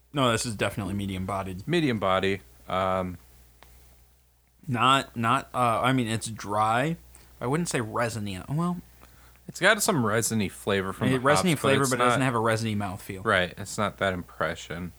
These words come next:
Speaker 1: Mm-hmm.
Speaker 2: And then, uh, moderate carbonation.
Speaker 1: Yeah.
Speaker 2: Yeah. It's about, I mean, it's about the perfect amount of carbonation for this beer.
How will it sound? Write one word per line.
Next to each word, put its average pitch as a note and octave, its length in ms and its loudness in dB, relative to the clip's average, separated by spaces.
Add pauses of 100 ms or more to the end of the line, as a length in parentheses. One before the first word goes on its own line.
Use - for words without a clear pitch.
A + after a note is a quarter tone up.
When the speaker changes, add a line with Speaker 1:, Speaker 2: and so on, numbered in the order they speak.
(120)
Speaker 1:
Mm-hmm. B2 200 -6
Speaker 2:
And F#2+ 260 -2
then, F#2 300 -2
uh, F2 260 -4 (1300)
moderate A2+ 460 0
carbonation. F2 720 -10 (2500)
Speaker 1:
Yeah. A2 240 -8 (800)
Speaker 2:
Yeah. G#2+ 120 -10 (120)
It's - 180 -4
about, D3 380 0
I A2+ 80 0
mean, A#2+ 220 2
it's - 180 -8
about A#2 220 -2
the - 40 -16
perfect - 460 -6
amount D#2+ 200 -10
of E2 40 -18
carbonation D#2+ 640 -14
for - 120 -20
this - 140 -18
beer. - 260 -16